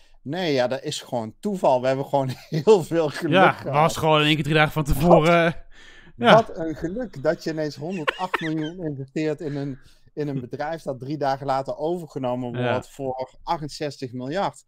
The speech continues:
Speaker 2: Ja, ik weet ook niet.
Speaker 1: Dat
Speaker 2: Ja.
Speaker 1: geluk ben ik nog nooit in mijn leven tegengekomen.
Speaker 2: Nee.
Speaker 1: Behalve, eh, mijn vriendin, als ze luistert. Daar heb ik heel veel geluk
Speaker 2: <laughs> Wauw,
Speaker 1: bij.
Speaker 2: Rick, ja, nee.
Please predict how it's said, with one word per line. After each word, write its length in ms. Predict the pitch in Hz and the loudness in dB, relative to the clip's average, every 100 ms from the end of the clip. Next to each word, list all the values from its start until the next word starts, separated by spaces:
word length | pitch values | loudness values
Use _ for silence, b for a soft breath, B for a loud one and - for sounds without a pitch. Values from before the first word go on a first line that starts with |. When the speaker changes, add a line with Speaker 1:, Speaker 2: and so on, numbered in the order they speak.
| _ | _
Speaker 2:
Ja, 260 | 131 120 - | -14 -14 -16
ik 80 | 113 | -20
weet 120 | 104 | -14
ook 140 | 123 214 | -12 -6
niet. 80 | |
Speaker 1:
Dat 180 | 190 175 | -6 -6
Speaker 2:
Ja. 60 | 175 | -8
Speaker 1:
geluk 280 | 165 196 143 | -4 -4 -4
ben 160 | 165 | -8
ik 120 | 220 | -8
nog 120 | 185 175 | -10 -6
nooit 220 | 156 151 | -6 -6
in 80 | 147 | -8
mijn 100 | 147 | -6
leven 220 | 143 135 | -8 -8
tegengekomen. 640 | 160 160 131 139 131 131 | -12 -12 -14 -8 -4 -4
Speaker 2:
Nee. 140 | 113 110 | -4 -6
Speaker 1:
Behalve, 500 | 123 127 147 - 135 | -6 -6 -8 -6 -4
eh, 300 | 127 131 135 | -4 -8 -10
mijn 200 | 123 120 | -10 -10
vriendin, 360 | 123 117 135 | -10 -8 -8
als 220 | 147 131 - | -8 -12 -10
ze 80 | |
luistert. 640 | 135 127 131 135 139 - _ | -8 -8 -8 -10 -12 -14 _
Daar 400 | - - 117 120 | -10 -6 -2 0
heb 80 | 120 | 2
ik 360 | 1077 - 403 - | 2 6 8 8
heel 80 | - | 8
veel 120 | 349 | 8
geluk 280 | - 294 - | 8 -2 2
Speaker 2:
<laughs> 60 | 240 | 6
Wauw, 160 | 220 | 6
Speaker 1:
bij. 80 | 196 | 4
Speaker 2:
Rick, 140 | 208 185 | -2 0
ja, 220 | 185 175 | 0 2
nee. 280 | 160 156 | 0 -4